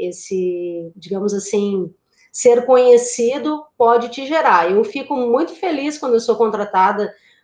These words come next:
pra fazer eventos, né, pra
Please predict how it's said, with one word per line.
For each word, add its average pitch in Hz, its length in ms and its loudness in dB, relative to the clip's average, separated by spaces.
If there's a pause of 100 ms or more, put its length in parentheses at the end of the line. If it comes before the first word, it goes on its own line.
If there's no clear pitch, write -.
(120)
pra 220 220 4
fazer 214 320 2
eventos, 208 840 -2
né, 190 400 -6
pra 185 400 0